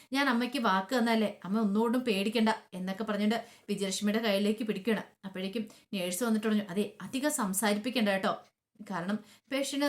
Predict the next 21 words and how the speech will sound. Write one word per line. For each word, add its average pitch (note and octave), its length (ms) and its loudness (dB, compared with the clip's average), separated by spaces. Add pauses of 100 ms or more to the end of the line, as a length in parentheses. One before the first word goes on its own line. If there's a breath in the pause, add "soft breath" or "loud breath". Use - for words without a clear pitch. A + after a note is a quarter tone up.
നല്ല A3 240 2
ബുദ്ധിമുട്ടും A3 480 2
കാര്യങ്ങളൊക്കെ A3+ 460 2
ഉണ്ട്. G3+ 180 0
ശ്വാസം E3+ 380 -6
എടുക്കാൻ A#3 260 0
ബുദ്ധിമുട്ടാണ്. A3 460 0 (260 loud breath)
അതുകൊണ്ടാണ് G3+ 420 0
മാസ്ക് G3 380 -2
കൊടുത്തിരിക്കുന്നത്. G#3+ 580 0
എന്നാലും F3+ 360 -2
മാസ്ക് F#3 340 -2
വെച്ച്, A3+ 220 -2
ഓക്സിജൻ F#3+ 380 -4
മാസ്ക് G#3+ 280 -2
വെച്ചിട്ട് A#3+ 320 -2
പോലും B3 260 2 (520 loud breath)
വിജയലക്ഷ്മിക്ക് C#4 520 -2
ശ്വാസം A3+ 340 2
എടുക്കാനുള്ള A#3 340 0
ബുദ്ധിമുട്ട്. G#3 400 0